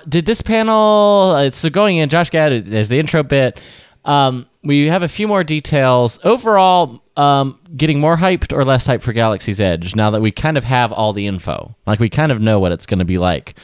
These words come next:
short of actually going there. Um, ha-, has it lived up to what you expected from Disney?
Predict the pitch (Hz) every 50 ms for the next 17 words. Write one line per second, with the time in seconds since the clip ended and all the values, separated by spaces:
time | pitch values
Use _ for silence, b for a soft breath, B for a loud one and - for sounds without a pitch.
0 | B B B - 147 143 131 120 131 131 - - 117 104 95 107 117 113 107 95
1 | 90 87 85 78 73 71 - b b b b b b b b b b - 107 104
2 | 104 101 101 101 - 113 123 127 - - 113 135 131 131 131 131 135 127 - -
3 | - 139 131 131 139 123 113 131 131 131 117 - - - - 131 120 113 110 107
4 | 107 101 98 b b b b b b 117 120 117 110 123 113 107 107 - - -
5 | - 113 - - 113 101 - - 104 90 87 92 90 82 92 82 - - -